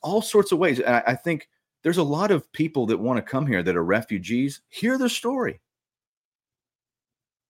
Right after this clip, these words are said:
I'm not against immigration. What I'm talking about, unfettered, unchecked, massive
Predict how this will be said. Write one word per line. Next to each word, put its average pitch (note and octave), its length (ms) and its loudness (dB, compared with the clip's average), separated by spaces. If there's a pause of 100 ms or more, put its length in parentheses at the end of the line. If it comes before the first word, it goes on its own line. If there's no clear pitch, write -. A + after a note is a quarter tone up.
(220)
I'm G3 120 2
not C4 140 4
against G#3+ 340 0
immigration. E3+ 640 -2
What C3 140 0
I'm D#3 60 0
talking G#3+ 280 -2
about, - 160 -2
unfettered, F3+ 680 2
unchecked, E3 600 2
massive D#3 680 0